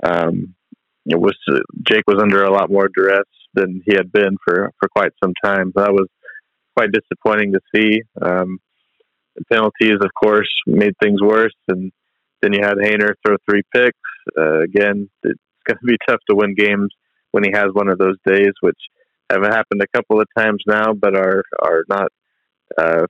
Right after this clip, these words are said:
frequent. Uh, they're few and far between, but they have showed up over his two years at Fresno State now. And, um, I mean, even when they weren't committing penalties or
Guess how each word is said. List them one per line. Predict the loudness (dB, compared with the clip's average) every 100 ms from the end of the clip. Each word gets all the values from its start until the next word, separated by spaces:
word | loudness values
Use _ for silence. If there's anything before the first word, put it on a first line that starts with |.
| -2
frequent. | -2 2 0 0 -8 -6
Uh, | -2 0 0
they're | 0 -2 -6 _ -2
few | 0
and | 0 0
far | 2
between, | 0 0 0 0 0 0
but | 0
they | 0 0
have | 0 -4 -2
showed | 0 2
up | 2 0 0
over | 0 2 2
his | 0 -4 _ _ _ -2
two | 2
years | 4 2 0
at | -2 -2
Fresno | -2 0 -2 -2
State | -2 0
now. | 0 0 0
And, | 0 -2 -8 _ _ _ _ _ _ _ -4
um, | -2 -2 0
I | 0
mean, | 2 2
even | 2 2 2
when | 0 -2 -6 _ _ _
they | -2
weren't | 0 2 -2 -6 -2
committing | 0 2 0
penalties | 0 0 0 0 2 2 0
or | 0 0 -2